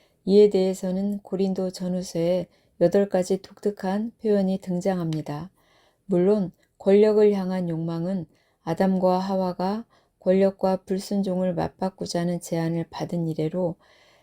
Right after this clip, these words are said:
인간 사회의 분명한 특징이었습니다. 오늘날에도 여전히 돈과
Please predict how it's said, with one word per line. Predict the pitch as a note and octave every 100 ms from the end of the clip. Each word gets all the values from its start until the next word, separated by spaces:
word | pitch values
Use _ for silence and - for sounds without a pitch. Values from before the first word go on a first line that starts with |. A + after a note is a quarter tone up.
| _
인간 | F3+ F#3+ G3+ G3+
사회의 | G3 F#3+ F3+ F#3+ G3
분명한 | - F3 F3+ F#3 G3+ G#3
특징이었습니다. | A#3+ - A3+ G#3 F#3 - E3 D#3 D3+ D3+ F3+ _ _ _ _ _
오늘날에도 | - G3 G#3 G#3 G3 F#3+ G3+
여전히 | F3+ E3 F3+ F3 F#3+ F3 E3
돈과 | - F3+ F3+ E3+ F3+ G3+